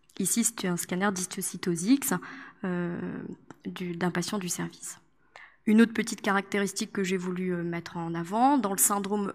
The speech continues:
emphysème, euh, fibrose, on dit que les volumes sont conservés beaucoup plus longtemps, donc avec des,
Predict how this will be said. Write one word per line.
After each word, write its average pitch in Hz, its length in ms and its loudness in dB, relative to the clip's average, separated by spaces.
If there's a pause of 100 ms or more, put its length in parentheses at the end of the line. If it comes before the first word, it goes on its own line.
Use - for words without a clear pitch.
emphysème, 185 600 -2
euh, 170 120 0
fibrose, 196 720 2 (540)
on 196 120 -2
dit 220 160 0
que 233 100 0
les 190 80 6
volumes 226 540 4
sont 190 180 -2
conservés 190 600 0
beaucoup 226 280 0
plus 214 200 -2
longtemps, 190 520 0
donc 196 180 0
avec 175 220 -4
des, 170 440 -4